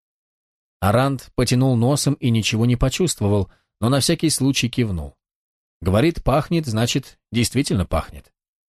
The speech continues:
Сейчас еще скажет, что там варят на ужин. Арант был гораздо образованней и ученей своего сотоварища, но некоторые поступки и качества Венна трудно было измерить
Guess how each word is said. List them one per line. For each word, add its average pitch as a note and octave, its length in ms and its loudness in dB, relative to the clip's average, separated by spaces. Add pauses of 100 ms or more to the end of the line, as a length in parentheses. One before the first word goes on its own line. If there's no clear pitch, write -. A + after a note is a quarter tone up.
(260)
Сейчас B2 380 0
еще A#2+ 260 0
скажет, A#2+ 380 0
что - 180 -4
там A#2 220 0
варят A2+ 260 2
на A#2 160 -2
ужин. G#2 320 0 (420)
Арант - 320 0
был D#3 200 2
гораздо C3+ 420 2
образованней C3 720 0
и A#2+ 180 0
ученей A#2 500 2
своего G#2 340 0
сотоварища, C#3+ 800 0 (300)
но G#2 120 0
некоторые C3 520 2
поступки C#3 760 -2
и G#2 460 0
качества G2 720 -2
Венна B2+ 520 0
трудно B2 420 0
было G#2 240 2
измерить A2+ 680 0